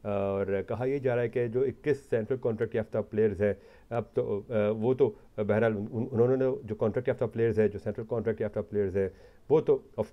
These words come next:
course इस दौरे का हिस्सा होंगे। इसके अलावा, अ, अ, जो य-, अ, यंग-, यंगस्टर्स हैं उनको भी, अ, मौका, अ, of course यहाँ पर, अ, मिलेगा। हैदर अली भी इस दौरे में शामिल हो सकते हैं, अ, although हैदर भी, अ,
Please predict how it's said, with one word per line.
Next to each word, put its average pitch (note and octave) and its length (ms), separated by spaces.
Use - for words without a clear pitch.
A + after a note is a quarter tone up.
course B2+ 260
इस A2 280
दौरे G#2 420
का G#2+ 340
हिस्सा G#2+ 240
होंगे। G#2 320
इसके G#2 240
अलावा, G#2+ 400
अ, G#2+ 60
अ, G#2 340
जो G#2+ 380
य-, G2 160
अ, A2+ 40
यंग-, A2 220
यंगस्टर्स A#2 400
हैं A2+ 80
उनको G#2 220
भी, A2+ 180
अ, G#2+ 140
मौका, G#2 480
अ, G2+ 420
of G2+ 60
course A2+ 360
यहाँ G2 160
पर, G2 320
अ, G2+ 240
मिलेगा। G#2 480
हैदर G#2+ 220
अली A2+ 180
भी C3 140
इस A#2+ 140
दौरे A2 220
में G#2+ 100
शामिल G#2 320
हो G2 80
सकते G2 280
हैं, G#2 120
अ, G2+ 480
although A2+ 260
हैदर G#2 240
भी, B2 140
अ, C3 60